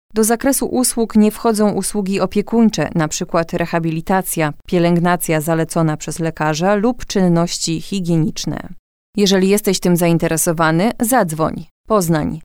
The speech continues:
Kontakt pod numerem sześćdziesiąt jeden sześćset czterdzieści sześć trzydzieści trzy czterdzieści cztery. Wyślij S M S pod numer siedemset osiemdziesiąt trzy dziewięćset czterdzieści cztery sto dwanaście,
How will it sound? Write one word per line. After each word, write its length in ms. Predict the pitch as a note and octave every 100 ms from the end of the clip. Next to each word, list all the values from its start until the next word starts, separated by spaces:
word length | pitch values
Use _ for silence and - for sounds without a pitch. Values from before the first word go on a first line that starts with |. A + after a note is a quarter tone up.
| -
Kontakt 480 | G3 G3+ E3 -
pod 200 | - F3
numerem 560 | E3+ F3+ D#3 D#3 E3+ A#3 -
sześćdziesiąt 640 | - - E3 F#3 A#3+ B3 F#3
jeden 440 | D#3+ D#3 D#3 A3+ -
sześćset 480 | - - F#3+ - D#3+
czterdzieści 600 | - F3 E3 E3+ - F3
sześć 540 | - E3+ F3+ - - C4+ -
trzydzieści 580 | - F#3+ E3 E3 - E3
trzy 380 | - - G#3 B3
czterdzieści 640 | - - E3+ E3 D#3+ G3+
cztery. 460 | F#3+ - D#3 D3 - - _
Wyślij 440 | F3 F#3+ - F#3 F#3
S 220 | - F#3
M 160 | A#3+ G3
S 260 | D#3+ G3 -
pod 260 | - G#3
numer 400 | F#3+ D#3+ D#3+ D#3 - _ -
siedemset 480 | - G3+ F#3 F#3 F3
osiemdziesiąt 680 | F3+ F#3 F3 E3+ - D#3+ -
trzy 360 | - F#3 G#3+ - -
dziewięćset 680 | E3+ E3+ G3 F#3 E3 E3 -
czterdzieści 640 | - - D#3+ D#3+ D#3+ -
cztery 540 | D#3+ - E3 D#3 E3 A#3 -
sto 260 | - F#3
dwanaście, 720 | F3+ F3+ F3 D3+ - - -